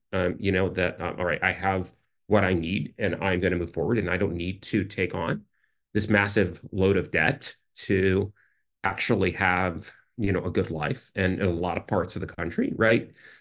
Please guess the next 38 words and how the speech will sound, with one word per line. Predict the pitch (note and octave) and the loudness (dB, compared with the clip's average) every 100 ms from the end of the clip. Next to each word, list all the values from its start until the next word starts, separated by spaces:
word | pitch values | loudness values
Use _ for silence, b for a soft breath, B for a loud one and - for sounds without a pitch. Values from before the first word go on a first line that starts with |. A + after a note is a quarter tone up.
| B | B
you | G2 G#2 | 0 0
can, | G#2 A#2+ - - G#2 | 4 4 4 2 0
<laughs> | - | 4
right? | A2 G#2 | 4 4
You, | G#2+ G2 F2 | 0 -2 0
they, | G2+ F#2+ | 0 0
but, | F#2+ G2+ - | 2 0 2
but | G2+ D2 | 0 0
whereas, | G#2 G#2 F#2 F2+ E2+ G2+ | 4 4 6 2 0 -2
you | F#2+ | -2
know, | F2 | 0
it, | - F#2 | -2 -4
you | - F2+ F#2 F2+ F2 E2 | -4 -4 -4 -4 -4 -2
go | G#2 G2 | 4 6
to | A2 | 6
a | |
place | G#2 G#2 G#2+ | 4 2 2
like | G#2+ G#2 | -2 0
the | F2 | 0
Northern | F2+ G#2 G2+ | 2 4 4
Virginia | G2 G2 F2 | 4 2 0
suburbs | - - - C3+ D3+ - | -2 -2 2 2 2 -2
or | E2 | -2
outside | D#2+ - - F2 D#2+ | -2 -4 -2 -2 -2
New | E2 | -4
York | D#2+ A2 B2+ - | 0 0 0 -4
or | - | -4
outside | D#2+ - F2 E2 D#2+ B B B - | -4 -4 -2 -2 -4 B B B -2
some | C3 | 4
of | C#3+ | 6
these | B2+ A#2 | 4 4
big | G#2+ - | 2 4
major | G#2+ G2 F2 | 2 2 0
cities, | - - - G#2+ - B B B _ - | 0 2 2 0 -6 B B B _ 2
and | C3+ | 4
it's | C3 B2+ C#3 | 4 2 2
really | E3+ D#3+ | 6 6
inculcated, | F#3+ C3 G2+ A2 A#2+ C3 | 6 2 2 2 4 2